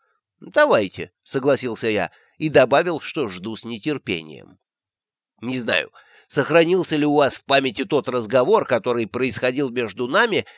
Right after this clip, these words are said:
в день вашего приезда сюда. Чтобы вам было яснее, напомню, что тогда нам в последний раз был открыт доступ к портвейну. Вы тогда еще прошлись рукой мастера по тексту тети Шарлотты, подправили все слабые места и придали ему товарный вид.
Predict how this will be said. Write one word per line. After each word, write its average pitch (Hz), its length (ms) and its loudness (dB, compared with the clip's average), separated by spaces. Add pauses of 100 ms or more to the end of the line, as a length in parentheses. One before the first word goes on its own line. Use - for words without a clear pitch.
(120)
в 113 160 -4
день 220 240 0
вашего 180 400 2
приезда 151 560 0
сюда. 131 360 -2 (760)
Чтобы 170 360 2
вам 135 240 4
было 131 200 0
яснее, 185 560 0
напомню, 190 640 2 (200)
что - 240 -4
тогда 151 460 4
нам 139 240 2
в - 120 -16
последний 139 560 -2
раз 139 280 0
был 139 180 -2
открыт 131 440 -4
доступ 190 460 -4
к - 140 -18
портвейну. 92 680 -2 (600)
Вы 160 220 2
тогда 156 300 4
еще 151 260 0
прошлись 147 580 -2
рукой 135 380 2
мастера 127 540 -2
по 120 180 0
тексту 131 480 0
тети 139 320 -2
Шарлотты, 131 680 -2
подправили 117 640 0
все 113 200 -4
слабые 104 460 0
места 101 400 -2
и 139 160 2
придали 117 540 0
ему 117 240 -4
товарный 123 580 0
вид. 104 320 -12